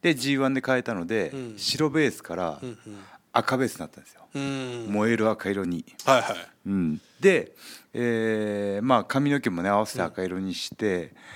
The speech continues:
Speaker 1: で、なんでこう、赤にしたかというと、
Speaker 2: はい。
Speaker 1: 今回ね、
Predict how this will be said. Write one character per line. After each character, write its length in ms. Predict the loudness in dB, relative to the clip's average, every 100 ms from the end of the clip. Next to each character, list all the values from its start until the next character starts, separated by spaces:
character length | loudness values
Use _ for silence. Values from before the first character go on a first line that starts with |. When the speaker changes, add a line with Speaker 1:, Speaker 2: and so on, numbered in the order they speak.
| -20 -16 0
Speaker 1:
で、 260 | 2 4
な 180 | 6 4
ん 140 | 4 4
で 160 | 2
こ 1400 | 2 0 2 2 0 0 -2 0 -2 -2 -6 -8 -12 -18
う、 0 | _ _ _ _ _ _ _ _ -6
赤 260 | 0 2
に 160 | 2 -2
し 120 | -6
た 80 | -8
か 140 | -10
と 100 | -12
い 140 | -14 -14
う 20 |
と、 280 | -8 -8 -2
Speaker 2:
は 100 | 0
い。 40 | -2 -4 -12
Speaker 1:
今 140 | -4 -4
回 180 | -4 -8
ね、 340 | -10 -14